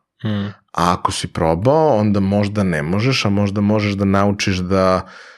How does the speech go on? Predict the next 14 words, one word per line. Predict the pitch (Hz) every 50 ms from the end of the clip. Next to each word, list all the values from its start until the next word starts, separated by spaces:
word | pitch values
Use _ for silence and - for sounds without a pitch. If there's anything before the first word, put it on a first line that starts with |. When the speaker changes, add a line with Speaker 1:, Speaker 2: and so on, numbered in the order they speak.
| _ _
Speaker 2:
ne | _ - 90 90 90
plutaš | 87 - 98 95 90 - 95 -
i | 92 85
čekaš | - - 92 - - 90
šta | - - 92
će | 87 - 82
da | 90
se | 90 - -
desi, | 87 87 87 - - 95
nego | 95 90 90 92
da | 95 92
plivaš | - - 101 98 95 90 - -
uz | - 120 120 104 85 87 95 - - - - _ _ _ _ _ _ _ _ _ _ _ _ -
s-, | - - -